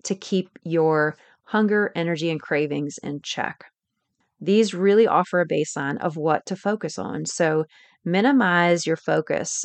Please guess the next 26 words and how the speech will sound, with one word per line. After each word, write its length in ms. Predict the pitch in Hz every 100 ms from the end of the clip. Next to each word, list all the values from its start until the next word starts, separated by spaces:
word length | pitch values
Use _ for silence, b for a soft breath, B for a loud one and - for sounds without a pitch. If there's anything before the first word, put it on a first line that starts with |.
| -
And 140 | 170
so 260 | - 175 170
as 240 | 151 226
for 100 | -
the 120 | 220
rest, 380 | 185 185 196 -
you 60 | 170
just 180 | 165 -
do 80 |
your 120 | 156 151
best, 460 | 85 160 - - _ _ -
right? 280 | 156 156 -
These 140 | 180
are 60 | 196
the 60 | 180
things 320 | 180 175 175
you 80 | 170
wanna 180 | 160
try 180 | 156 160
to 120 | 151 160
make 200 | 160 -
sure 180 | 160
that 160 | 151 -
you're 120 | 160 -
hitting 340 | 170 160 151 b b b b b
these, 300 | 165 156 -